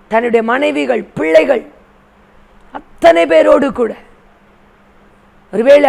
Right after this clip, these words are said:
அவனுடைய சந்ததியிலிருந்து பல ஜாதிகள், ராஜாக்கள் தோன்றும்படியாய் கர்த்தர் அவனை பலுகி பெருக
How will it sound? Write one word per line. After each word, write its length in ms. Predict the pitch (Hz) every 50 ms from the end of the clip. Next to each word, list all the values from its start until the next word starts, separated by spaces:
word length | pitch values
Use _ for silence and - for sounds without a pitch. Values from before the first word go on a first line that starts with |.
| 247
அவனுடைய 300 | 233 233 233 220 214 214 208 -
சந்ததியிலிருந்து 880 | - 269 294 294 311 294 262 302 285 269 262 262 247 247 240 214 202 170 - - _ _ _ _ _ - _ _ _ _ _ _ _ _ _ _ - - - 233
பல 260 | 247 269 294 294 285 233 185
ஜாதிகள், 500 | 269 262 285 311 277 311 277 262 247 214 175 - - - - - - - 220
ராஜாக்கள் 600 | 240 285 311 220 330 311 285 - 302 277 - - -
தோன்றும்படியாய் 760 | 247 269 302 311 302 320 302 285 269 247 247 226 202 185 170 - - _ - - _ _ _ _ _ _ _ _ _ _ _ _ _ _ -
கர்த்தர் 300 | 240 254 - - 277 254
அவனை 160 | 240 226 220 185 - -
பலுகி 400 | - - 311 320 320 277 240 294 208 - 269
பெருக 260 | 277 294 330 262